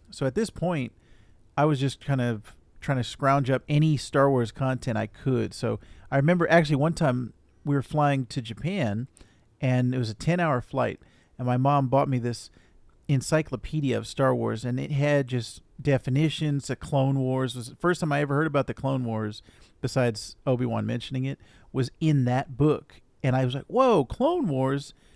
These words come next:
And I looked up all the information about it.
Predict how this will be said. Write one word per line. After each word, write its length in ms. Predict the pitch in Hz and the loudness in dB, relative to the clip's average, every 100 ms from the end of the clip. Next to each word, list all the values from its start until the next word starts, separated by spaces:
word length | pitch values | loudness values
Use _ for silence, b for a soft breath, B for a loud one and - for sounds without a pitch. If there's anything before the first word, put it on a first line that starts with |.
| b _ | b _
And 180 | 160 151 | -4 -2
I 200 | 147 135 | 0 0
looked 240 | 135 147 - | 2 0 0
up 180 | 139 - | -2 0
all 180 | 135 139 | 2 4
the 120 | 139 | 2
information 460 | 127 113 123 - 127 | 0 -2 -2 -2 -2
about 220 | 123 | 0
it. 100 | 123 | 0